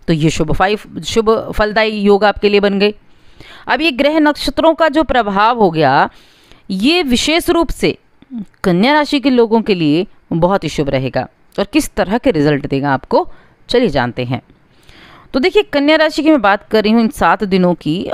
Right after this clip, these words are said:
आप इस महीने अगर अपने करियर को देखें, तो आपका जो पेशेवर जीवन है, बहुत आकर्षण है, मजबूत सार्वजनिक छवि,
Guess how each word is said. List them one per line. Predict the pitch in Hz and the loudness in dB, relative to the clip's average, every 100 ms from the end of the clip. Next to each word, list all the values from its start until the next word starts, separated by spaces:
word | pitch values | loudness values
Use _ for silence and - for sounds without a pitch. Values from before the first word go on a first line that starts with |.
| - | -6
आप | - 214 277 294 | 0 2 2 0
इस | 294 277 | 0 2
महीने | 262 247 269 | 4 4 4
अगर | 240 196 247 | 2 0 2
अपने | 208 - 202 214 240 - - | 0 0 -2 0 -2 -4 -4
करियर | 202 196 262 | -2 0 0
को | 220 | 0
देखें, | 147 143 139 110 _ _ _ _ _ - | -2 -4 -4 -6 _ _ _ _ _ -2
तो | 208 - | -2 0
आपका | 180 - 277 | -2 0 0
जो | 320 | 0
पेशेवर | - 170 - 202 190 | 0 -2 0 0 0
जीवन | 147 143 143 | -2 -2 0
है, | 143 113 - _ _ _ | -2 -4 -10 _ _ _
बहुत | 151 165 214 208 | -4 -2 0 0
आकर्षण | 147 - 135 - 135 | -2 -2 -6 -4 -4
है, | 127 - _ _ _ _ _ - | -6 -10 _ _ _ _ _ 0
मजबूत | 175 196 190 175 208 220 - 151 | 2 4 2 0 2 2 -2 -8
सार्वजनिक | - 185 190 196 196 220 233 | -4 -2 0 0 0 0 -2
छवि, | - - 151 165 | -4 -4 -2 -2